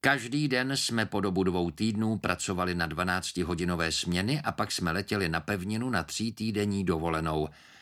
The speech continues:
Tenkrát jsem ještě neměl rodinu, takže jakmile jsem byl na pevnině, pořádně jsem to rozjel. S přáteli a nezadanými kolegy jsme si povídali, hulákali, smáli se, pili a dělali vylomeniny.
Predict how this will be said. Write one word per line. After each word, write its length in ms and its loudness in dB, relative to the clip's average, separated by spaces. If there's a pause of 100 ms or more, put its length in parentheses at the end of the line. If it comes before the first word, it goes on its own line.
(360)
Tenkrát 680 2
jsem 280 -2
ještě 340 0
neměl 420 2
rodinu, 400 0
takže 380 0
jakmile 460 0
jsem 240 0
byl 140 2
na 120 2
pevnině, 600 0 (360)
pořádně 640 0
jsem 340 0
to 220 0
rozjel. 640 -4 (1000)
S 120 0
přáteli 760 2
a 260 2
nezadanými 720 0
kolegy 420 0
jsme 240 0
si 180 2
povídali, 680 0
hulákali, 800 2
smáli 520 0
se, 280 0
pili 580 0 (380)
a 120 4
dělali 680 0
vylomeniny. 920 0